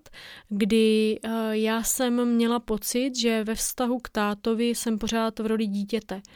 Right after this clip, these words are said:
Jo, že vlastně jsem si jakoby v té pubertě nevyhádala dospělost.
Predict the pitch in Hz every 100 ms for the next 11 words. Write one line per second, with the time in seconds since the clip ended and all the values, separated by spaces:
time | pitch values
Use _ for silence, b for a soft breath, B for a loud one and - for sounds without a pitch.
0 | B B B - 226 262 262 240 262 262
1 | - 214 202 233 277 - 233 233 226 -
2 | 240 233 - 240 208 214 262 - - 220
3 | 214 220 214 214 202 202 202 226 269 262
4 | 262 254 254 240 233 - 254 233 202 -
5 | - -